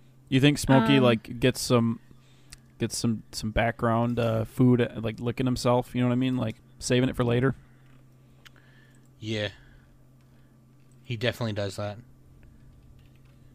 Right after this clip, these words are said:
Speaker 3: He one hundred percent does that. He's always sniffing. I don't like it. I hate it. I hate it when he's, he's always walking around going. <laughs>
Speaker 2: <laughs>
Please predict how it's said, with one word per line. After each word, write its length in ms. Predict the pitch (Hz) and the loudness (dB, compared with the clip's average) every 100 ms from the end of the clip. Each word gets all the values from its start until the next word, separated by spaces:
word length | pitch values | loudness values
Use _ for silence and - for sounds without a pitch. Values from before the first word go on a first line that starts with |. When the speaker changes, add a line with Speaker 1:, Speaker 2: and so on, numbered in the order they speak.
| - | -6
Speaker 3:
He 140 | 127 | -2
one 240 | 117 127 117 | 0 0 0
hundred 180 | 120 | 0
percent 300 | 110 110 107 | -2 -4 -4
does 180 | 95 92 | -4 -8
that. 220 | 92 92 - - - - - - - - - - - - - - - _ | -8 -12 -14 -20 -20 -20 -20 -20 -20 -20 -20 -20 -20 -20 -20 -20 -20 _
He's 200 | - 113 | -12 -6
always 200 | 120 123 | -2 -2
sniffing. 480 | - 123 113 107 90 - - 110 | -4 -4 -4 -6 -10 -14 -14 -8
I 60 | |
don't 120 | 107 104 | -6 -4
like 200 | 101 101 | -6 -8
it. 120 | 87 113 | -14 -10
I 100 | 98 | -6
hate 220 | 107 98 | -4 -6
it. 140 | 95 - | -8 -14
I 40 | 98 | -10
hate 100 | 107 | -8
it 20 | |
when 140 | 104 | -6
he's, 180 | 101 - - - - | -8 -10 -18 -20 -2
he's 100 | 165 | 6
always 180 | 233 294 | 8 8
walking 300 | 208 220 202 | 10 10 10
around 160 | 180 165 | 6 6
going. 180 | 147 131 | 4 2
<laughs> 60 | - - - - - - - - - - - - - | -6 -18 -16 -14 -14 -14 -14 -16 -14 -16 6 6 6
Speaker 2:
<laughs> 840 | 285 320 - 294 208 135 - | 4 2 4 2 6 6 6